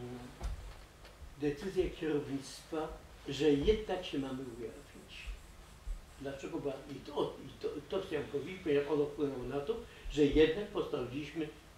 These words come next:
zgłosić się, to w ostatnim dniu, kiedy u-, uprzedzili, kto teraz zostanie, zostanie rozstrzelany, yy,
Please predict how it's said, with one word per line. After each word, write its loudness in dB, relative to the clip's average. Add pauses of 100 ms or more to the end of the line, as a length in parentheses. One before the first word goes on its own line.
(640)
zgłosić 6
się, 0 (460)
to 4
w -2
ostatnim 2
dniu, -6 (420)
kiedy 0 (380)
u-, 2
uprzedzili, 4
kto 4
teraz 8
zostanie, 6
zostanie 2 (360)
rozstrzelany, 2 (560)
yy, 4